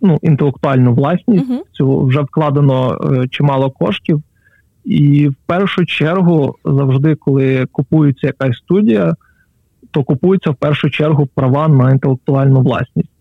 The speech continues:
Speaker 1: Тому що студію ти можеш замінити, по суті, людей, керівництво, а от права в тебе залишаться, і саме вони приносять прибуток, а не студія фізично,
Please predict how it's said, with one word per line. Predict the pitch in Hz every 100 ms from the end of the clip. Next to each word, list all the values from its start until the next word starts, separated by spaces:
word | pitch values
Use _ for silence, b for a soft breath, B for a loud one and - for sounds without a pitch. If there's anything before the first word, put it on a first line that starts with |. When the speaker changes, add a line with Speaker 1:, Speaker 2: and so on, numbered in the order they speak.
| -
Speaker 1:
Тому | 131 135
що | -
студію | 139 196 180 170
ти | 160
можеш | 160 151
замінити, | 147 160 175 240 -
по | - 143
суті, | - 135 - - 175 - _ _ _ -
людей, | 127 120 156 185 175 147 135 151
керівництво, | - 131 131 156 202 - - 151 147 B B B _ _ _
а | - 131 139 139
от | 143 147 -
права | 156 220
в | 214
тебе | 175 165 151
залишаться, | 151 202 - 202 - 165 143 -
і | 160 165 - _ _ _ _ _ -
саме | 156 151
вони | 143 143 147
приносять | 135 127 127 123 120 -
прибуток, | 139 127 131 127 165 -
а | - 120
не | 123 120 120 -
студія | - 170 156 143 131 123 - - - -
фізично, | - 131 135 - - 117